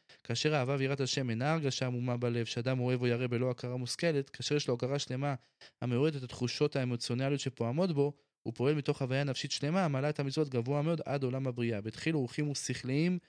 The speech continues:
השכל והרגש קשורים יחד, והאהבה והיראה מעלות את המעשה עד עולם הבריאה, עולם השכל. לכן גם מחשבה טובה בלבד, שאינה יכולה להתקשר אל המצווה, אם לא שהקדוש ברוך הוא מצרפה, גם היא מעלה את המצוות בעולם הבריאה, מאחר מכל מקום מצטרפים השכל והמעשה, הנקשרים זה בזה,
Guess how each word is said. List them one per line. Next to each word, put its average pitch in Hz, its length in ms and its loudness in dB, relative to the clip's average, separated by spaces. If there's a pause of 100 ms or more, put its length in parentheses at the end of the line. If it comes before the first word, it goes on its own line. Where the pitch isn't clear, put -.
(280)
השכל 165 340 2
והרגש 143 280 2
קשורים 139 300 0
יחד, 160 280 2
והאהבה 127 260 2
והיראה 151 280 2
מעלות 143 220 0
את 139 80 -2
המעשה 143 380 0
עד 127 100 0
עולם 139 160 2
הבריאה, 147 260 2
עולם 131 200 2
השכל. 123 340 -2
לכן 151 280 0
גם 160 220 2
מחשבה 165 360 0
טובה 143 340 0
בלבד, 139 480 2 (560)
שאינה 123 280 4
יכולה 175 220 4
להתקשר 131 420 0
אל 127 80 2
המצווה, 127 420 0 (100)
אם 135 80 -2
לא 135 60 0
שהקדוש 135 260 2
ברוך 131 120 -2
הוא 135 100 -2
מצרפה, 139 460 0 (600)
גם 170 160 4
היא 180 100 4
מעלה 156 180 4
את 156 80 0
המצוות 143 240 2
בעולם 135 220 0
הבריאה, 135 340 2
מאחר 139 220 0
מכל 135 260 0
מקום 160 220 0
מצטרפים 151 400 -2
השכל 147 280 -2
והמעשה, 147 340 0
הנקשרים 139 400 0
זה 139 100 2
בזה, 165 280 0